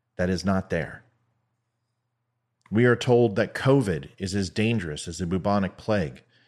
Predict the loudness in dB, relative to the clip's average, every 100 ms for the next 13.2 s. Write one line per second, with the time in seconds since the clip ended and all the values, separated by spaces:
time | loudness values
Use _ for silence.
0 | _ _ -4 0 2 2 -2 -2 -2 -2
1 | -8 -20 _ _ _ _ _ _ _ _
2 | _ _ -2 -2 0 -2 -2 0 -2 2
3 | 2 2 0 -2 -2 -4 -12 -20 _ _
4 | _ _ _ _ _ _ _ _ _ _
5 | _ _ _ _ _ _ _ _ -2 2
6 | 2 2 2 4 4 4 2 -2 -8 -8
7 | -12 -12 -14 -18 -20 -20 -20 _ _ _
8 | _ _ _ _ _ _ _ _ _ _
9 | -4 0 2 2 2 0 -4 -10 _ _
10 | _ _ -2 0 0 0 0 0 -4 -4
11 | -8 -6 -6 -4 -4 -6 -8 -6 -4 -2
12 | 0 0 0 -4 -6 -4 -2 0 2 2
13 | 0 -6